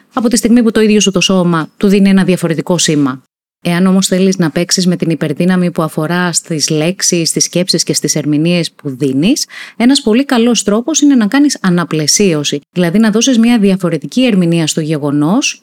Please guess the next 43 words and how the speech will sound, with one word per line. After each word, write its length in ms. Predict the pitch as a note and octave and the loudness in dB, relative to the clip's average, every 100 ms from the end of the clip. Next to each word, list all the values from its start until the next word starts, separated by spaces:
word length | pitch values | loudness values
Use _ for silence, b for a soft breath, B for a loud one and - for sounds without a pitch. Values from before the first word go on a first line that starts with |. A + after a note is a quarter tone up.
| _ | _
βάζοντάς 460 | A#3+ B3 A#3 A#3+ - | 0 0 2 0 0
το 100 | G#3+ | 0
σε 100 | G#3 | 2
ένα 120 | F#3 | 2
διαφορετικό 680 | E3 D3+ D3+ D3+ C#3 C#4 C#4 | 0 -2 -4 -4 -2 -2 0
πλαίσιο, 600 | F#3 D#3+ C#3 - D3+ G#3+ | 0 2 0 -2 -2 -2
την 160 | F#3 | -2
όλη 160 | D#3 C#3+ | 0 -2
κατάσταση, 680 | D3 D3 D3 - D#3 C#4+ D4 B B B | -4 -4 -4 -4 -2 -2 -4 B B B
και 120 | - | -2
ρωτώντας 340 | C#4 C4+ D4 D#4 | 0 2 0 2
τον 120 | A#3+ | 2
εαυτό 240 | F#3+ - | 2 2
σου 120 | B3 C4 | -2 0
καλύτερες 520 | F3+ F3 G3+ A3+ G3+ | 0 0 2 0 2
ερωτήσεις. 680 | F3 E3 E3+ D3 B2 - - _ _ | 0 0 -2 -2 -6 -8 -10 _ _
Παράδειγμα, 580 | D#4+ A#3 D#3 C#3+ C#3+ C#3 _ _ _ | 0 0 0 -2 -2 -4 _ _ _
τι 100 | - | -2
έμαθα 320 | G#4+ F#4+ F#3+ | 0 2 0
από 100 | E3+ | -2
αυτή 160 | D#3 E3+ | -4 -4
την 140 | D#3 | -2
εμπειρία; 460 | D3+ D3 C#3 C3 C3 _ _ _ | -2 0 -2 -4 -8 _ _ _
Πώς 180 | G#3+ G#3 | 0 2
μπορώ 200 | C#4 C#4+ | 2 2
να 100 | A3+ | 2
χρησιμοποιήσω 640 | F3 F3 E3+ D3+ E3 E3 | 0 0 -2 0 -2 -2
αυτό 200 | D3+ F3 | -4 -6
που 100 | E3 | -4
συνέβη, 640 | - D#3+ E3 D3+ D3+ C#3+ - | -2 0 0 0 -2 -4 -4
ώστε 240 | F3+ F3+ | -4 -2
την 140 | F3 | 0
επόμενη 380 | D#3+ F#3+ F#3+ F3 | 0 2 2 0
φορά 280 | D#3+ D#3+ E3 | -2 -2 -2
να 80 | E3 | 2
μην 140 | B3 | 2
χρειαστεί 440 | C4 G#3+ F3+ - D#3 | 2 0 0 -2 -2
να 120 | C#3+ | -2
περάσω 340 | D3+ C#3+ C#3 | -4 -4 -4
από 80 | C#3+ | -6
την 140 | - | -2
ίδια 220 | D3+ C3+ C#3 | -2 -2 -2
διαδικασία; 760 | C#3+ C#3 C#3 C#3 D3 C3+ C3 | -2 -4 -4 -4 -4 -6 -8